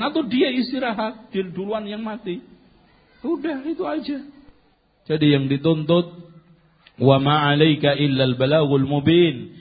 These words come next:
Tidaklah tugasmu, wahai Muhammad, kecuali menjelaskan. Nabi Muhammad aja tidak bisa, akhirnya Abu Thalib meninggal di atas kekafiran. Itu. Ya, semoga Allah memberikan hidayah kepada keluarga antum.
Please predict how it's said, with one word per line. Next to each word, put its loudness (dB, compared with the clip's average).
Tidaklah 0
tugasmu, -4
wahai 0
Muhammad, -8
kecuali -6
menjelaskan. -8
Nabi -4
Muhammad -4
aja -4
tidak -2
bisa, 0
akhirnya 4
Abu 4
Thalib 2
meninggal 4
di 4
atas 2
kekafiran. 2
Itu. -20
Ya, -8
semoga 2
Allah 6
memberikan 4
hidayah 6
kepada 2
keluarga 0
antum. -4